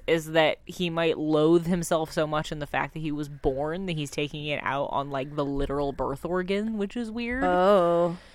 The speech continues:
Speaker 1: Um, which suggests there's also a strained mother-child relationship.
Speaker 2: Yeah, we've got something going on here.
Speaker 1: Absolutely. There's always mommy issues at play.
Speaker 2: There always is.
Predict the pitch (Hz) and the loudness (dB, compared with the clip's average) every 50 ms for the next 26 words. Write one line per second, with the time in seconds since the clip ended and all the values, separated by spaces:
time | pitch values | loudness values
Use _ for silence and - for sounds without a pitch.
0 | - - - - - 175 175 170 165 165 165 165 165 160 160 - - 180 165 170 | -20 -20 -8 0 4 6 8 8 8 6 4 2 0 -2 0 -2 -4 -2 2 2
1 | 165 160 156 160 156 151 165 151 156 175 156 151 - 147 147 - - 147 - - | 2 2 2 0 -2 0 0 0 0 0 -2 -4 -4 -6 -6 -6 -6 -4 -6 -8
2 | - - 160 165 151 147 147 147 147 156 156 156 151 156 147 139 143 - - 156 | -8 -6 -6 -4 -4 -4 -6 -6 -6 -6 -2 -2 0 0 0 -2 -4 -4 -2 -2
3 | 156 143 143 143 135 135 135 131 147 180 180 165 156 160 160 165 175 - 202 190 | 0 0 0 -2 -2 -2 -2 0 2 4 6 6 8 8 8 6 6 4 4 2
4 | 190 185 214 196 - 208 185 151 151 - - 170 151 - 160 165 160 160 160 156 | 2 2 0 2 4 4 4 4 4 0 -2 -4 -4 -4 -4 -4 -2 -2 -2 -2
5 | 156 156 143 143 151 151 160 175 180 151 147 156 156 160 233 277 285 254 196 - | -2 -4 -4 -4 -4 -6 -6 -6 -6 -6 -6 -6 -2 0 4 4 4 4 4 2
6 | 190 170 165 156 - 151 160 156 240 294 320 415 453 330 208 156 151 139 147 160 | 0 0 0 0 0 0 0 0 0 0 0 2 2 2 2 0 0 -2 -2 -2
7 | 151 123 104 131 - - 123 131 - 131 98 - - 131 131 131 143 180 - 262 | -2 -4 -6 -6 -6 -8 -8 -8 -8 -8 -8 -6 -6 -4 -4 -2 -2 -2 0 2
8 | 302 330 359 370 359 339 339 339 339 302 285 220 180 165 165 170 170 - - 117 | 2 4 6 6 6 6 4 4 4 4 4 6 6 4 4 0 -2 -6 -8 -8
9 | 98 87 104 131 117 - - - | -8 -8 -8 -8 -6 -8 -8 -10